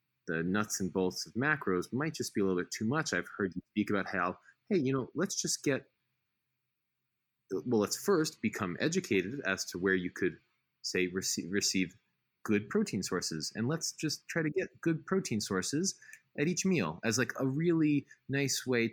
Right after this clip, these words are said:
to start this goal towards this im-, improved health. So it, it seems like what y-, you would have to do, and, and what it sounds like you do quite successfully, is you're able to help people who are experienced dieters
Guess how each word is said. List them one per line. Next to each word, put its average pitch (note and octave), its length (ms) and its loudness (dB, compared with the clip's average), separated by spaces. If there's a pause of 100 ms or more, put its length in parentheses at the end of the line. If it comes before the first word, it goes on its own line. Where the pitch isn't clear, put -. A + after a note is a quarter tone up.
to G2 180 0
start - 600 -2
this G2+ 240 0
goal G2+ 280 4
towards - 480 -2 (480)
this F#2+ 120 -2 (200)
im-, G#2 240 -2
improved G#2 400 -4
health. C3 200 -2
So A2 280 0 (380)
it, C#3 140 0
it A#2 100 -2
seems G3 320 2
like D3 160 0
what B2 160 -2 (540)
y-, A#2 240 -8 (340)
you B2 380 2 (600)
would A#2+ 160 2
have E3+ 300 0
to A2 100 2
do, B2 420 4
and, G2 200 0 (100)
and F#2 240 -4 (380)
what G2+ 140 -2
it - 80 -2
sounds A2 160 0
like G2+ 120 -2
you G2+ 80 -2
do G#2 100 2
quite G2+ 180 0
successfully, C3+ 540 2
is G2 160 2 (280)
you're A#2 100 4
able D3 180 2
to A#2+ 120 -2
help A#2+ 280 -4
people G#2 500 2 (380)
who G#2+ 260 2
are F#2 140 2
experienced D#3 420 -2
dieters C3+ 420 4